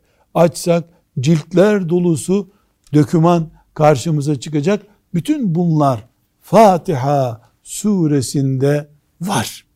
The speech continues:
Peki acı bir soru, neden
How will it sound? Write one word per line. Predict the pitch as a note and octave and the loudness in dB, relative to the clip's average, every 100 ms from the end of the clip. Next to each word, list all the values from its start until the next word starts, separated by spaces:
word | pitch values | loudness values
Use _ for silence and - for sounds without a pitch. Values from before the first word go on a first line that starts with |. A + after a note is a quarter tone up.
| _ _ _ _ _ _ _ _ _ _ _ _ _ - | _ _ _ _ _ _ _ _ _ _ _ _ _ -8
Peki | C#3 A#2+ D#3+ C#3+ D3 _ _ _ _ _ | -6 -6 -2 -2 -4 _ _ _ _ _
acı | C3+ A#2 B2+ G3+ | -6 0 2 2
bir | F#3 B2 | 0 -4
soru, | A2 - A#2+ B2 C3 C3 _ _ _ _ _ _ _ _ - | -6 -6 -2 -2 -2 -6 _ _ _ _ _ _ _ _ -8
neden | B2 A2+ D#3 C#3+ | -4 0 0 0